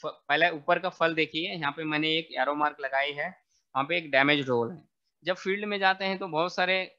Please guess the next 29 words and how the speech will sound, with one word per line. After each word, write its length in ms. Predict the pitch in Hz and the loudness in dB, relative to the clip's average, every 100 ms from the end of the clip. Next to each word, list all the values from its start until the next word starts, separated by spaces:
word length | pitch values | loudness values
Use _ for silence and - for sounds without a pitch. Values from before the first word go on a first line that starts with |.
| 143 | -8
वजह 180 | 143 160 | -6 -4
से 160 | 180 | -4
डैमेज 380 | 156 151 156 147 | -2 -2 -2 -4
आपको 260 | 147 - 151 | -10 -10 -12
दिखाई 300 | 151 147 123 | -2 -2 -2
देगा, 220 | 117 120 _ _ _ _ | -6 -16 _ _ _ _
कहीं 180 | 151 156 | 0 2
कहीं 240 | 151 147 | 0 -2
बीटल 280 | 139 147 156 | -2 0 0
की 100 | 156 | -2
वजह 200 | 147 143 | -4 -4
से 120 | 143 | -6
हुआ 260 | 143 135 135 | -4 0 0
है 120 | 135 | 0
या 140 | 147 147 | -6 -8
चु-, 420 | - 156 147 139 | -6 -4 -2 0
मतलब 300 | 139 139 143 | -2 -2 -6
कांटे 380 | - 143 143 156 | 0 0 0 -6
चुभने 300 | 151 147 147 | -6 -6 -6
की 100 | 147 | -8
वजह 280 | 135 131 | -6 -6
से। 260 | 127 165 _ _ _ _ 139 | -8 -12 _ _ _ _ -2
लेकिन 460 | 160 175 160 120 - _ - | 0 2 0 -4 -8 _ -20
जब 300 | 131 165 170 | -6 -4 -4
चिट्टी 360 | - 156 - 214 | -4 -6 -4 -4
से 200 | 269 190 | 0 0
डैमेज 420 | 147 143 160 175 | 2 4 4 2
होता 280 | 160 - 139 | -2 0 0
है 280 | 135 170 | 0 -4